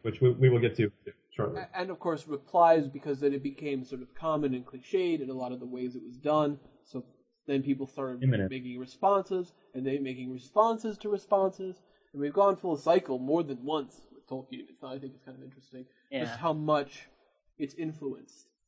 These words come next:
Speaker 2: you know, just in general storytelling. I think it's very interesting.
Speaker 3: Right.
Speaker 2: All right, so let's move on to our next character.
Speaker 3: Let's,
Speaker 2: Who
Speaker 3: let's do, let's do Ned.
Speaker 2: Well, all right.
Speaker 3: I, I think, I think just because,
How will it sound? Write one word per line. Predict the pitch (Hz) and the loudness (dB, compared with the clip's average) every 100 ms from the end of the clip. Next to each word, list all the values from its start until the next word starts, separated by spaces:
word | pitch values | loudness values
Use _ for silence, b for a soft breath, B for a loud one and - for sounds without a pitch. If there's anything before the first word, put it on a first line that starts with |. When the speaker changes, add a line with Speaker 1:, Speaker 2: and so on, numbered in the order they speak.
| _ _ _ _ _ _ _ | _ _ _ _ _ _ _
Speaker 2:
you | - 131 | -10 -10
know, | 123 117 _ _ _ _ _ _ _ _ _ | -10 -14 _ _ _ _ _ _ _ _ _
just | 214 220 | -6 -6
in | 214 | -4
general | 170 254 131 110 - | -2 -2 -4 -10 -16
storytelling. | - 190 143 131 - - _ - | -12 -10 -10 -14 -20 -20 _ -20
I | 139 | -12
think | 151 | -12
it's | 135 | -10
very | 143 135 | -12 -12
interesting. | 131 131 | -8 -8
Speaker 3:
Right. | 123 123 _ _ _ _ _ _ _ _ _ - | -6 -10 _ _ _ _ _ _ _ _ _ 2
Speaker 2:
All | 196 | 2
right, | 196 | 2
so | |
let's | 247 - | -6 -4
move | 330 | 2
on | 170 147 - | 2 2 -2
to | 160 | -4
our | 143 | -2
next | 139 147 - - _ _ _ _ _ | -2 -4 -10 -20 _ _ _ _ _
character. | - 131 127 - - 156 _ _ _ _ _ _ _ _ _ _ | -10 -8 -10 -16 -20 -20 _ _ _ _ _ _ _ _ _ _
Speaker 3:
Let's, | 196 170 | -6 -6
Speaker 2:
Who | - - | -8 -8
Speaker 3:
let's | 214 | -8
do, | 226 190 _ _ _ | -8 -12 _ _ _
let's | 180 | -6
do | - | 0
Ned. | 185 151 151 123 - _ _ _ _ _ - | 2 4 4 2 -6 _ _ _ _ _ -2
Speaker 2:
Well, | 135 139 | 0 0
all | 202 | 0
right. | 151 - - _ _ _ - | -2 -4 -14 _ _ _ 0
Speaker 3:
I, | 202 | 4
I | 214 | 4
think, | 269 240 | 4 6
I | 226 | 6
think | 233 | 4
just | 190 | 2
because, | 208 196 185 | 2 4 4